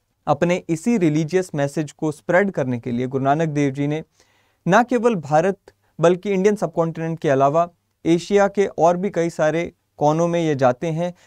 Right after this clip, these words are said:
खास करके वो सभी भूमियों पर जहाँ पर हिंदुइज्म या फिर इस्लाम धर्म बसा हुआ था या फिर उस समय चल रहा था। So,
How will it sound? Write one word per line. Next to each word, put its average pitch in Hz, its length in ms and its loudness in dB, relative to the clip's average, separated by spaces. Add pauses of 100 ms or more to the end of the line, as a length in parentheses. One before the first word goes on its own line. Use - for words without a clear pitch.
(140)
खास 190 260 2
करके 208 300 0
वो 185 160 2
सभी 175 420 -2 (200)
भूमियों 180 340 0
पर 185 220 -2
जहाँ 151 260 -4
पर 156 280 -2 (320)
हिंदुइज्म 180 540 2
या 156 140 2
फिर 156 300 -2 (220)
इस्लाम 170 420 0
धर्म 151 300 -2 (380)
बसा 151 220 4
हुआ 170 260 4
था 175 240 -4 (260)
या 156 100 4
फिर 175 300 -2
उस - 160 -8
समय 180 340 -4
चल 147 160 2
रहा 131 180 2
था। 135 200 -6 (540)
So, 226 240 6